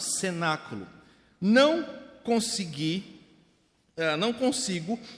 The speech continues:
entender ou confirmar se este é o mesmo cenáculo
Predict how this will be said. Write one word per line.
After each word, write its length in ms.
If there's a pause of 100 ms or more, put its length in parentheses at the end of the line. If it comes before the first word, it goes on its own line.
(340)
entender 680
ou 120
confirmar 1200
se 240
este 380
é 40
o 60
mesmo 460
cenáculo 840